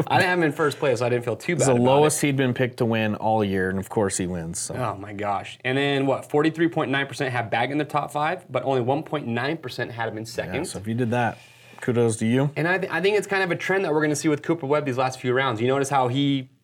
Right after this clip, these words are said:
Speaker 1: pretty much just kinda surrendered the position of Baggett, or maybe not, doesn't fight back as hard.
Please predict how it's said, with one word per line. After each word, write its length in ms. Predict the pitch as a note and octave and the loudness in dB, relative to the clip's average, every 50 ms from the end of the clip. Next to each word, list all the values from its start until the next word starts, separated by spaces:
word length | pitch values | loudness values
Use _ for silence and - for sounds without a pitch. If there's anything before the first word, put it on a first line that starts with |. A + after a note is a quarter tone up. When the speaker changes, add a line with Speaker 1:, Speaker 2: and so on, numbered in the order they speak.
| _ _ | _ _
Speaker 1:
pretty 180 | - C#3+ D3 D3+ | 0 0 2 2
much 220 | D#3+ D#3 D3+ - | 2 0 0 0
just 140 | - C#3+ - | -2 -2 -2
kinda 220 | - D3 C#3+ C#3+ | -2 -2 0 -2
surrendered 420 | - - C#3 C3+ C#3 C#3 D3 D3 C3+ | -2 -2 0 0 2 2 2 0 0
the 40 | C3 | 0
position 360 | - B2+ B2 C#3 C3 C3+ C#3 | -2 -2 0 -2 -2 -2 -4
of 80 | B2 A#2 | -4 0
Baggett, 380 | A2+ A#2 A#2+ C3+ C#3 D3+ D#3+ | 0 0 0 0 0 0 2
or 140 | - D3+ D3+ | 2 2 4
maybe 200 | D#3+ F#3+ G#3+ G#3+ G3+ | 4 4 4 4 2
not, 260 | G3+ F#3 D#3 - - | 2 0 0 -2 -4
doesn't 240 | C#3+ E3+ D#3+ E3 C#3+ | -4 -2 -2 -2 -4
fight 380 | - - - D#3 D3 C3 A2 - | -4 -2 0 0 0 0 -4 -6
back 300 | A#2+ A#2 B2 C#3+ - - | -6 -4 -4 -4 -4 -6
as 100 | E3+ E3 | -6 -4
hard. 380 | - E3 F3 F#3+ G#3 G#3 - | -4 -2 -2 -2 -2 -4 -8